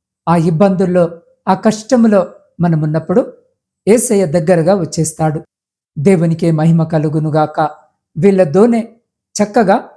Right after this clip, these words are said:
సాఫీగా ప్రయాణము చేసినంతసేపు యేసు ప్రభువారు వారి దగ్గర లేరు,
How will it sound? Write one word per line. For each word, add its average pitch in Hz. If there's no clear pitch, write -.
సాఫీగా 208
ప్రయాణము 170
చేసినంతసేపు 185
యేసు 247
ప్రభువారు 160
వారి 170
దగ్గర 170
లేరు, 165